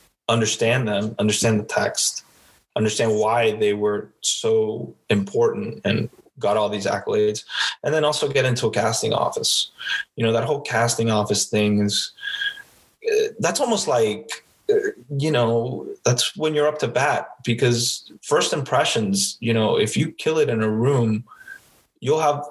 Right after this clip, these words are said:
you may not get the role, but the director will be like, "Man, I gotta remember this guy for another role." And then the casting will be a fan of you and they'll keep bringing you back in.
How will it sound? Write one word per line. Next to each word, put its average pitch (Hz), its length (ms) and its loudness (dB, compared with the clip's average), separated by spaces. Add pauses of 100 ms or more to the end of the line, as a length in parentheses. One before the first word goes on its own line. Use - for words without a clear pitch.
(160)
you 127 380 0
may 170 140 0
not 143 180 2
get 135 160 2
the 165 100 2
role, 165 440 2
but - 320 0 (440)
the 117 180 2
director 110 540 0
will 104 100 0
be 107 200 0
like, 98 420 0 (300)
"Man, 120 560 0 (400)
I 113 80 -2
gotta 131 180 2
remember 117 340 2
this 107 200 0
guy 107 220 0
for 113 160 -2
another 117 300 0
role." 104 200 2
And 104 100 0
then 110 100 2
the 107 80 2
casting 139 440 0
will 113 80 2
be 107 140 2
a 101 80 2
fan 104 260 0
of 101 100 0
you 104 120 4
and 101 100 2
they'll 101 120 2
keep - 260 -2
bringing 101 180 2
you 98 120 2
back - 280 0
in. 104 240 0